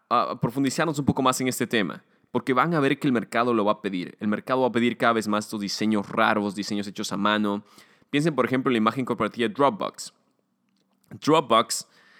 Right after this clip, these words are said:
si es que ven la imagen corporativa hecha por, eh, Brian Collins, eh,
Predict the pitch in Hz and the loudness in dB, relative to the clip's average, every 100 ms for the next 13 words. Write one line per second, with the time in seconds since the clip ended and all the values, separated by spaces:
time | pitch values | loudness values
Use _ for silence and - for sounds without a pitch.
0 | _ - - - 120 120 107 107 120 117 | _ -12 -8 -2 0 2 0 -2 -4 -6
1 | 104 104 117 110 107 - 110 107 101 98 | -4 -6 -2 0 0 -4 -4 0 0 2
2 | 98 95 92 98 113 113 110 - 107 107 | 0 0 0 0 2 2 0 -2 -2 -2
3 | 107 - _ _ _ _ _ _ _ _ | -6 -10 _ _ _ _ _ _ _ _
4 | _ - 110 107 104 104 98 92 | _ -2 0 2 2 0 -2 -6